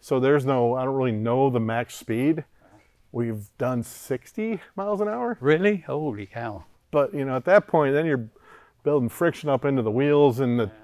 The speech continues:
Speaker 1: pulleys, and, you know, and at, at what point do you say, "Okay, we can do ninety," but now it's ruined?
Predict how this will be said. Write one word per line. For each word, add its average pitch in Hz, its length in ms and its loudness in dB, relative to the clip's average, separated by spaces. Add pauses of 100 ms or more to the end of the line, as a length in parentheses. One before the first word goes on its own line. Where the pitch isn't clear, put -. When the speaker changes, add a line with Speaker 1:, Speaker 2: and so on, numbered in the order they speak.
Speaker 1:
pulleys, 147 420 6
and, 123 140 0
you 143 80 0
know, 120 300 -4
and 113 220 -6
at, 127 140 -6 (380)
at 127 100 -4
what 143 180 0
point 131 320 2
do 120 60 -4
you 117 160 0 (460)
say, 131 160 -2
"Okay, 131 280 2
we 123 120 2
can 123 100 0
do 120 80 2
ninety," 123 400 0
but 117 220 -6
now 120 180 -2
it's 110 120 -4
ruined? 110 340 -4